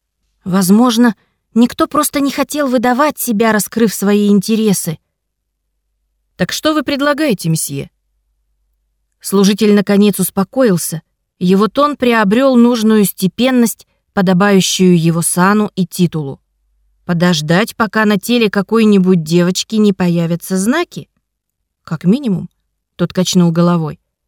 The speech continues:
"А эту девушку я заберу с собой". "Что?" Ещё одно потрясение вышвырнуло культиста из тяжко обретённого равновесия. "Вместилищем запрещено покидать женский замок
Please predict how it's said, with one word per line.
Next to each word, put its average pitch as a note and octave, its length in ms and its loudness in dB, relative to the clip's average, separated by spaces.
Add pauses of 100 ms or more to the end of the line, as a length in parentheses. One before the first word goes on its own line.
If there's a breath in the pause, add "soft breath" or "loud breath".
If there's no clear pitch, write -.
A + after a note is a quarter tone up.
(300)
"А F#3+ 180 -2
эту E3+ 260 0
девушку A#3+ 500 -2
я G3+ 200 2
заберу F#3 360 0
с E3+ 60 -8
собой". F#3 480 -6 (720)
"Что?" G#4 720 2 (680)
Ещё B3+ 440 0
одно C4 260 2
потрясение C4 800 0
вышвырнуло A#3 640 2
культиста A#3 720 -2 (200 soft breath)
из A#3+ 180 -4
тяжко A3+ 420 -2
обретённого G#3 600 2
равновесия. G3 760 0 (560)
"Вместилищем C4+ 1040 0
запрещено B3+ 840 0
покидать G#3 560 0
женский G3 540 0
замок G#3 540 0